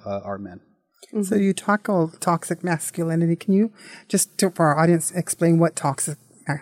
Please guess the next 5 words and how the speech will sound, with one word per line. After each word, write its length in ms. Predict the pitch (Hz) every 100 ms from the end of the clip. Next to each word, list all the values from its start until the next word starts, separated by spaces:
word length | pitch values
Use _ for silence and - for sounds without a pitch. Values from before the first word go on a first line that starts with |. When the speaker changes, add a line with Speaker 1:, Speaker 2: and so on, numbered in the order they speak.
| -
Speaker 3:
masculinity 800 | 170 156 165 156 156 139 139 151
is? 280 | 175 - - - - _ _ _ -
Speaker 1:
Uh, 240 | 127 131 123
that's 400 | 139 147 - 160
a, 360 | 147 143 123